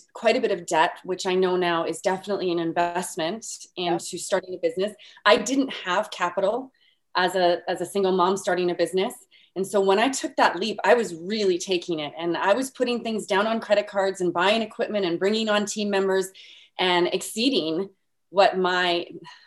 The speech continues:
Speaker 1: abilities or capacity was without really even knowing it before it really caught up to me. And I was maxed and I was like,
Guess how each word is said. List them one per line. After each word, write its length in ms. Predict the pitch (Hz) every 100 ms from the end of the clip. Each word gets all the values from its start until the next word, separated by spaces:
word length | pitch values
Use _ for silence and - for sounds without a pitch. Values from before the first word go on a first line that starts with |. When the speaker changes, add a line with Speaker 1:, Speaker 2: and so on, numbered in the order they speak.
| _ 185
Speaker 1:
abilities 640 | 165 208 254 233 185 170
or 60 | 180
capacity 600 | 208 - 160 320 226 180
was 380 | 170 147 160 -
without 320 | 196 226 226
really 240 | 233 233
even 300 | 226 202 196
knowing 320 | 190 190 214
it 160 | 180 -
before 340 | 180 - 185
it 100 | 180 175
really 240 | 202 196
caught 240 | 196 185
up 120 | 185 -
to 160 | -
me. 140 | 170 160
And 80 |
I 100 | 165
was 180 | 156 151
maxed 540 | 170 175 175 - - -
and 120 | 170
I 100 | 147
was 140 | 151
like, 260 | 165 151 151